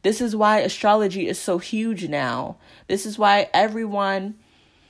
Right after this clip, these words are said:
or not everyone, but this is why a lot of people are paying a lot more attention to the elements now. What is your dominant element?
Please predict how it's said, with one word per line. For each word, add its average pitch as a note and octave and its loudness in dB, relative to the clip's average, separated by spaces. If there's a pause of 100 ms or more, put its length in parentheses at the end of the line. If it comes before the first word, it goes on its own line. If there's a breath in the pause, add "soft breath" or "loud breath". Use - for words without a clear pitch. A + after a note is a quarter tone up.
(600 soft breath)
or E3+ 2
not F#3+ 0
everyone, C#3+ -4
but B2+ -6
this G#3 -4
is A3 -6
why A3 2
a G#3 4
lot G3 2
of G#3 -8
people A3 -2
are F#3 2
paying G3+ -6
a F3 -4
lot F3 -2
more G3+ -2
attention G3+ -6
to G3 -12
the F#3 -2
elements F3+ -4
now. - -10 (1200)
What A3+ 6
is F#3 2
your E3 2
dominant B2+ -4
element? - -8